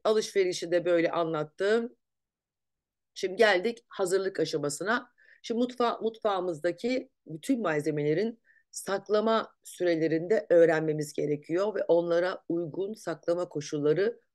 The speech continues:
oluşturmamız gerekiyor. Mesela işte patates, soğan, sarımsak nasıl saklanıyor?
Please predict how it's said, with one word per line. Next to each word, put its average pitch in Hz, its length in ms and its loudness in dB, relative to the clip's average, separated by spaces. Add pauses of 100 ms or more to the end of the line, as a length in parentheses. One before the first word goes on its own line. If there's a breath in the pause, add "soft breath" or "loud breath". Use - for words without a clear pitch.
(140)
oluşturmamız 160 640 -2
gerekiyor. - 460 -4 (680)
Mesela 196 520 0 (260)
işte - 200 -6
patates, 220 480 0
soğan, 202 260 2
sarımsak 202 640 -4
nasıl 220 220 -4
saklanıyor? 196 640 0